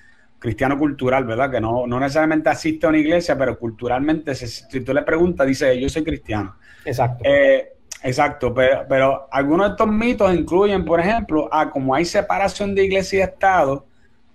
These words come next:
Speaker 1: tú no puedes, tú no puedes crear una ley que viene de tu, de tu moralidad cristiana. ¿Es cierto eso, Josué?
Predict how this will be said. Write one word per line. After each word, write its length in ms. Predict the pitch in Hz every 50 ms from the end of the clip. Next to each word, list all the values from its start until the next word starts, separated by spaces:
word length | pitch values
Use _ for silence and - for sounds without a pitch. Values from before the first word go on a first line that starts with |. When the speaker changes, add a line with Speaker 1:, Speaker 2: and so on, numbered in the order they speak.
| _ _
Speaker 1:
tú 140 | - 151 156
no 160 | 160 170 170
puedes, 220 | 170 180 180 180 180 175 180 - - 139 123
tú 100 | 151 156
no 120 | 165 165
puedes 240 | 165 175 175 180 180
crear 300 | 180 180 170 165 170 170
una 220 | 175 170 170 165 165
ley 340 | 165 165 175 190 190 180 160
que 120 | - 131
viene 360 | 127 131 135 131 135 151 160 160
de 140 | 165 160
tu, 320 | 156 - - 156 151 143 - _ _ _ -
de 220 | 139 135 143 139
tu 160 | 135 - 139
moralidad 800 | 135 135 131 131 131 127 123 120 120 113 113 127 127 131 127 - _ _ - _ _ _ _ _ _ _ _ _ _ -
cristiana. 640 | - 131 120 127 - 139 127 120 117 110 101 104 - - - - _ _ _ - - - _ _ _ _ _ - _ -
¿Es 180 | 156 175 175 -
cierto 460 | - 233 240 240 240 - 240 240 254
eso, 280 | 262 240 - 185 156
Josué? 380 | 139 127 117 - 127 117 107 104